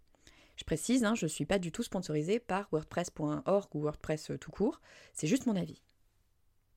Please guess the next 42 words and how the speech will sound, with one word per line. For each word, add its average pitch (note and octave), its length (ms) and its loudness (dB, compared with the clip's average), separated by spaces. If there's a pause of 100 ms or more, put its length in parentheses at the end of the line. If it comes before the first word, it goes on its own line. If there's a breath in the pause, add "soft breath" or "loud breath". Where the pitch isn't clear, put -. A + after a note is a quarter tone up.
(880)
Le E3 100 0
troisième D4 420 6
épisode G#3+ 520 6
à D#3 80 0
réécouter, A3+ 480 2
c'est C4 140 -2
l'épisode G3 600 2
deux. D#3+ 360 -2 (460 soft breath)
Dans F3 100 4
cet G#3+ 180 2
épisode, A#3+ 480 2
je - 100 -6
vous G3 80 0
donne G3 160 6
ma F3 120 0
stratégie G#3+ 720 -4
pour - 180 -4
trouver A#3 520 2 (100)
vos - 100 -2
tout - 200 -2
premiers G#3 340 -2
clients. E3+ 420 -4 (580 loud breath)
Et E3+ 60 0
d'ailleurs, G3 220 6
c'est B3+ 80 2
une G#3+ 60 2
stratégie A3+ 400 2
à B3 60 4
conserver G#3 360 0
même G3+ 280 2
lorsque G3 260 0
vous F3+ 180 2
avez E3 140 2
déjà F#3 300 4
une F3 220 0
belle F#3+ 220 6
liste F#3 180 0
de D#3+ 60 4
clients, D#3 340 0
à - 20 -8
mon C#3+ 140 -2
avis. C3+ 260 -8